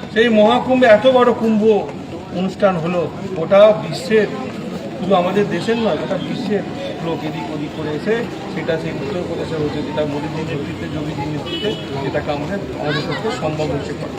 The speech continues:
আজকে বিদেশ নীতি, ভারত সরকারের যে বিদেশ নীতি, সেটা আমাদের সমৃদ্ধ করেছে, সাংস্কৃতিক ঐতিহ্যকে প্রতিফলিত করছে তার মাধ্যমে। আজকে আপনারা দেখুন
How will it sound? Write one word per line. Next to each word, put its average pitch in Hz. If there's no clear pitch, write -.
আজকে 170
বিদেশ 208
নীতি, 240
ভারত 208
সরকারের 233
যে 240
বিদেশ 214
নীতি, 190
সেটা 214
আমাদের 220
সমৃদ্ধ 202
করেছে, 226
সাংস্কৃতিক 214
ঐতিহ্যকে 220
প্রতিফলিত 190
করছে 180
তার 165
মাধ্যমে। 170
আজকে 190
আপনারা 254
দেখুন 254